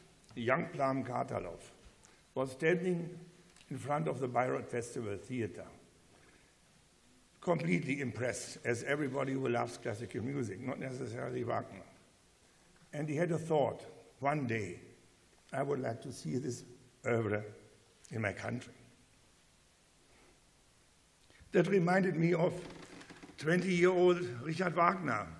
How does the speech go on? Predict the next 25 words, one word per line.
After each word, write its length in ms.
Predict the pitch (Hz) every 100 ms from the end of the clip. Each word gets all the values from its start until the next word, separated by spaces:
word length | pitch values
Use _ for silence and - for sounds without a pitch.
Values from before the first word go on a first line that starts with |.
| - - - - - - -
When 180 | 139 147
I 40 |
reviewed 480 | 151 160 160 180 185
a 60 | 165
book 360 | 160 202 - - - - - - - - _ - - - -
on 100 | 127
the 100 | 127
genius, 600 | 120 135 143 147 151 - - - - - - -
Bayreuth 340 | 123 135 135
genius, 600 | 147 127 139 139 131 - - - - - - -
there 120 | 143
was 180 | 151 160
a 60 | 170
chapter 640 | - 196 180 160 143 180 -
where 160 | 160 160
at 120 | 151
the 160 | 165
end 200 | 156 185
it 160 | 185 180
said, 340 | - 151 - - - - - - - - - - - - - - - - - - - - - -
"In 160 | 190
his 200 | 185 190
caleche 720 | - 160 170 202 208 - - - - - -
in 160 | - 139
the 100 | 147